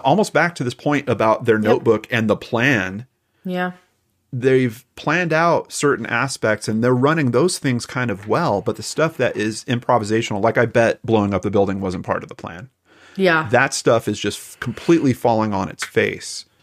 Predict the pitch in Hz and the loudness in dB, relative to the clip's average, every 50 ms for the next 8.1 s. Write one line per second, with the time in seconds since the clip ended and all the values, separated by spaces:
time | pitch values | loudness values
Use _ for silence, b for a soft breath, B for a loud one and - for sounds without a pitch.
0 | _ _ _ _ - 110 101 92 90 98 101 - - 123 120 - - 120 - 120 | _ _ _ _ -4 -2 -2 -2 -2 -4 -8 -2 0 2 2 2 0 -4 -4 -6
1 | 123 - - 131 117 131 139 131 117 110 107 110 110 - - 101 98 95 95 92 | -8 -6 -4 0 2 4 4 4 4 2 2 0 0 0 -2 -4 -4 -4 -4 -4
2 | 98 98 95 - - - - - 98 95 101 - - - _ _ _ - 107 101 | -4 -6 -6 -8 -8 -8 -8 -8 -8 -8 -10 -10 -12 -14 _ _ _ -2 -2 -2
3 | 98 92 95 90 98 95 95 - - - - - - - - - - - - - | 0 -2 -2 -2 -4 -4 -4 -6 -6 -6 -8 -8 -10 -12 -12 -12 -10 -8 -6 -6
4 | - - - - - - - - 165 165 165 170 170 - 196 196 196 - - - | -6 -6 -8 -8 -8 -8 -6 -2 -2 0 0 0 0 0 0 0 0 -2 0 2
5 | 233 226 226 220 - - 262 262 254 247 247 269 262 262 269 269 262 262 262 233 | 2 2 2 0 -2 -2 0 0 2 2 2 0 0 2 2 2 2 0 0 2
6 | 220 214 208 208 202 196 202 202 202 202 202 208 202 - 240 233 - - - - | 2 2 2 2 0 0 0 0 2 2 0 2 2 2 2 2 0 -6 -16 -18
7 | - - - - - 440 - - - 101 123 160 - - - 104 98 95 101 98 | -12 -10 -2 2 2 2 2 0 -2 -2 -2 -2 -4 -4 -4 -4 -4 -4 -4 -8
8 | 95 | -10